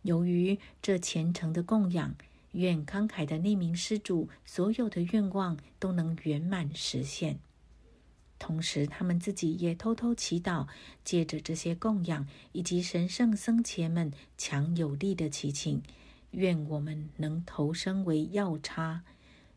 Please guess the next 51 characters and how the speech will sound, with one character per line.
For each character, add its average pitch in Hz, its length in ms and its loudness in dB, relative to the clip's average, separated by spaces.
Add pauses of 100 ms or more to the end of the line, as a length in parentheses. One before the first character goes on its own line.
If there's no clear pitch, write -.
(100)
在 233 320 4
未 269 160 4
来 185 160 2
的 160 240 -2
摩 151 240 0
羯 147 160 -2
陀 143 240 -2
国 151 300 -4
内 190 300 0 (220)
抢 139 340 -2
劫 135 460 -4
和 135 220 0
报 190 260 -2
复。 185 380 -4 (1500)
和 170 260 2
一 208 140 0
般 196 280 -2
祈 - 200 -2
请 156 240 -2
文 156 120 -2
没 170 140 2
有 175 140 0
两， 170 200 -4 (120)
两 147 340 -2
样， 214 300 0 (260)
这 269 140 2
些 262 180 2
邪 185 240 2
恶 220 160 4
的 175 160 0
祈 165 220 -2
请 143 320 -2
文 143 320 0
最 165 200 0
后 156 320 -2
实 143 300 -2
现 175 320 0
了。 - 160 -4 (800)
这 175 100 4
两 147 180 0
个 147 140 -2
误 190 160 2
入 180 220 -2
歧 165 260 -4
途 160 240 0
的 170 140 0
匪 143 240 0
徒 151 260 0
很 143 260 -2
快 220 300 -2
的 180 220 -2